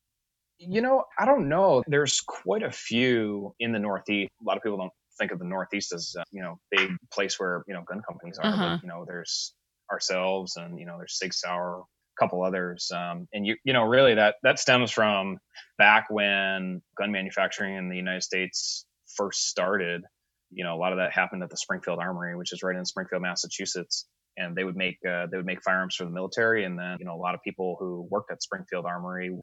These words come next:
Speaker 1: would go off and start their own companies, you know, Smith and Wesson, Colt, things like that. That's really kinda how the gun manufacturing has evolved in the United States.
Speaker 2: Wow. So I always thought it was kinda weird because of the fact that all of these companies are in these states that tend to be more anti-gun.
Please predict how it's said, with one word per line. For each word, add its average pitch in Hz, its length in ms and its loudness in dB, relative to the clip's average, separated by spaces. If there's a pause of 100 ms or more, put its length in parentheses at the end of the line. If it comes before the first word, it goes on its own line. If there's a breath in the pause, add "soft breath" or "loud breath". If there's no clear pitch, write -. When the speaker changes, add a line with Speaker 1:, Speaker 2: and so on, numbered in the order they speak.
Speaker 1:
would 95 120 -4
go 82 100 -6
off 85 260 0
and 90 160 -12
start - 280 -4
their 90 120 -4
own 87 160 -10
companies, 92 540 -10
you - 60 -20
know, - 100 -20
Smith - 240 -12
and 175 80 -14
Wesson, 180 240 -12 (100)
Colt, - 200 -12 (200)
things 95 160 -14
like 90 160 -10
that. 90 200 -6 (160)
That's 101 160 -6
really 95 260 -2 (140)
kinda 90 120 -6
how 90 160 -4
the 85 220 -10
gun 92 140 -6
manufacturing 90 540 -8
has 90 80 -12
evolved 87 500 -6
in 90 100 -12
the - 60 -12
United 180 260 -12
States. - 500 -18
Speaker 2:
Wow. 165 300 -4 (280 loud breath)
So - 140 2
I 254 40 8
always 302 180 6
thought 196 220 2
it 170 80 2
was 180 100 -2
kinda 165 260 -2
weird 147 400 0
because 165 300 0
of 147 80 -4 (160)
the 170 120 0
fact 165 260 2
that - 180 0
all 147 120 2
of 135 100 -6
these 143 340 -4
companies 147 480 -4
are - 180 0
in 143 320 -2
these 131 200 -6
states 135 320 -4
that - 160 -6
tend 135 220 -4
to 139 60 -2
be 135 160 -4
more 131 300 -4
anti-gun. 135 800 -4